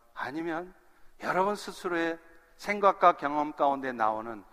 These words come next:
여러분 자신의 불로 살아가십니까? 저는 우리 그리스도인의 삶을 한마디로 말하라 그러면 주저없이 딱 두 단어로 표현합니다.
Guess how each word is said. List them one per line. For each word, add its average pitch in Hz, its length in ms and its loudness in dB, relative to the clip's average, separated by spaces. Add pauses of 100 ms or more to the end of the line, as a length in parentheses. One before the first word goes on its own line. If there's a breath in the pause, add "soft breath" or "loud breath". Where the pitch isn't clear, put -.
(220 soft breath)
여러분 165 300 2
자신의 131 460 -8
불로 120 480 -10 (180)
살아가십니까? - 960 -6 (2000)
저는 202 280 6
우리 185 200 4
그리스도인의 185 580 2
삶을 160 340 4
한마디로 208 520 6
말하라 147 380 6
그러면 127 500 0 (240 soft breath)
주저없이 170 760 2 (240 soft breath)
딱 190 260 12
두 190 140 -6
단어로 151 380 6
표현합니다. 120 680 -4